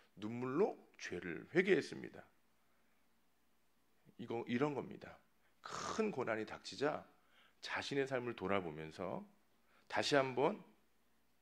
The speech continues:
그동안 내가 하나님을 두려워하지 않고 행동했던 말들과 여러 가지 모습들, 고난의 안경으로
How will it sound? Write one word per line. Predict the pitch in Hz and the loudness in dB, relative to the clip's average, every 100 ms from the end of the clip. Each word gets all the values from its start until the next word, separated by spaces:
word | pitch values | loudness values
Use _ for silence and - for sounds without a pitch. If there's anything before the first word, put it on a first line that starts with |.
| _ _ _ _ _ _ | _ _ _ _ _ _
그동안 | - 113 110 120 92 - _ _ _ | -4 0 2 2 0 -10 _ _ _
내가 | - 92 101 | -2 0 2
하나님을 | 120 160 151 127 123 - | 2 0 -2 -2 -6 -6
두려워하지 | - 143 156 139 117 113 | 6 8 10 8 8 4
않고 | 95 95 - 92 120 - - - | 0 0 -2 0 0 0 -10 -6
행동했던 | 170 170 160 135 - - 107 | -2 2 4 4 0 -2 -2
말들과 | 92 101 147 151 147 131 135 165 - - - _ _ - - | 8 12 12 10 6 8 6 6 0 -18 -20 _ _ -20 -2
여러 | 101 165 | 10 12
가지 | 170 151 | 12 12
모습들, | 139 104 - 110 101 - - _ _ _ _ - _ | 8 4 2 0 0 -2 -14 _ _ _ _ -20 _
고난의 | - 123 123 123 | 0 6 8 10
안경으로 | 113 104 110 123 127 113 143 202 | 8 8 6 6 6 6 4 0